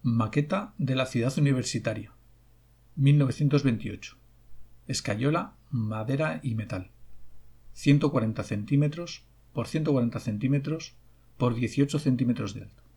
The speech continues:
Nos encontramos ante una maqueta técnica,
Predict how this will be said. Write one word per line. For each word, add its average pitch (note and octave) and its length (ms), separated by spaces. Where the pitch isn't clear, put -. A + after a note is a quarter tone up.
Nos C#3+ 140
encontramos E3 680
ante C3 220
una F3 140
maqueta D3 440
técnica, A2 540